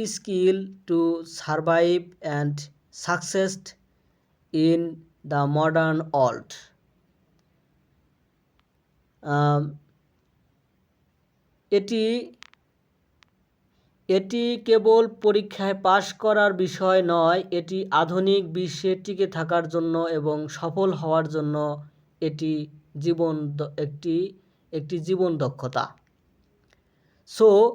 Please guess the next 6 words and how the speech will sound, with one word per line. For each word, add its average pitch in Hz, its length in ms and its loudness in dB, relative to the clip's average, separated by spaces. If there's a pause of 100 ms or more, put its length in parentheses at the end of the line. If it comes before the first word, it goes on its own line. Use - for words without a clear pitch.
(680)
let 226 280 4
us 240 300 6 (800)
learn 196 340 6 (120)
English 214 560 4 (720)
sincerely 220 840 2
and 175 320 2